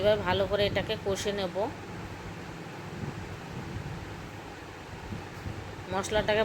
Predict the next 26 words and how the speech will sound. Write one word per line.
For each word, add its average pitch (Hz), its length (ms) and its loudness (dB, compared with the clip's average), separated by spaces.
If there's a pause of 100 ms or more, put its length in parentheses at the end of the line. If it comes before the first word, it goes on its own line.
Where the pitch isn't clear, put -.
(100)
ভালো 185 260 8
করে 208 160 6 (120)
কষে 190 340 4
নিয়ে 196 200 6 (420)
আমি 190 160 2 (100)
পাশে 180 280 4 (280)
জল 170 160 6 (100)
গরম 185 200 4 (100)
বসিয়ে 190 400 2
দিয়েছি, 180 340 0 (600)
এই 190 60 6 (100)
জল 175 160 8 (100)
গরমটাই 190 440 6 (120)
আমি 190 140 -2 (380)
ওইতে 190 240 -2 (120)
দিয়ে 180 260 4
দেব। 147 140 0 (380)
ঠান্ডা 185 380 2
জল 180 140 4 (100)
দিলাম 170 300 2
না, 220 60 0 (360)
এই 175 60 0 (100)
গরম 180 280 2
জলটা 180 300 2 (100)
দিয়ে 165 200 2
দিলাম, 170 220 4